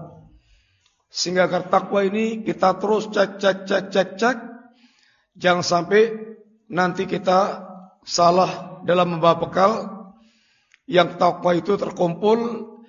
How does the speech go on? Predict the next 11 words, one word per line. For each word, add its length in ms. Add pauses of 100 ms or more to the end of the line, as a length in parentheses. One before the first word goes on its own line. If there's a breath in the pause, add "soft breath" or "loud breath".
(540 soft breath)
dalam 320
segala 480
amalan 640 (1200 soft breath)
yang 400
diikhlaskan 1040 (120)
semata-mata 800
karena 280
Allah, 640 (1900)
di 80
atas 280
tauhid, 680